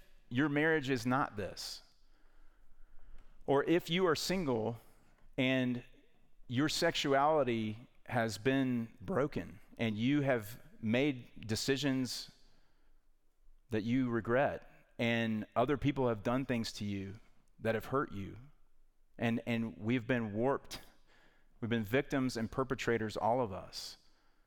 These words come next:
What do we do with that? This is a beautiful picture of this perfect wedding. Um, but no matter where we're coming from, we are not disqualified from this. This is all of our stories in Christ. And so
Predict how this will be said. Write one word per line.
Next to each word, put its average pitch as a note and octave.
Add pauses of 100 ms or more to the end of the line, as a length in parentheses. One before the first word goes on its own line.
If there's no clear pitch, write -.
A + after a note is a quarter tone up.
(160)
What C3
do D#3+
we D#3
do C#3
with C#3
that? F2+
This C#3+
is D#3
a C#3+
beautiful D3
picture G#2 (640)
of A#2
this - (260)
perfect D3+
wedding. A#2 (600)
Um, A2+ (960)
but C3
no C3+
matter D#3
where B2+
we're C#3+
coming C#3+
from, G#2+ (120)
we B2+
are E3+
not C#3
disqualified B2
from A2
this. - (640)
This C#3+
is D3+
all D3
of D#3
our C3
stories C#3+
in A#2+
Christ. C#3
And A#2
so C3